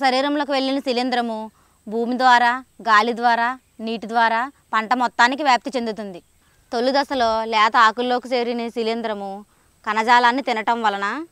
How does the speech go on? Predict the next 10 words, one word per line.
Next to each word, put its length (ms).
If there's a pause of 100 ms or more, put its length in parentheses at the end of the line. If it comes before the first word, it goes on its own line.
(680)
ఆకులు 400
పత్రహరితాన్ని 680
కోల్పోయి 520 (460)
అక్కడక్కడ 480
ఇలా 200
మచ్చలు 300
ఏర్పడతాయి. 560 (420)
దీనినే 340 (180)
ఆకు 200
మీద 120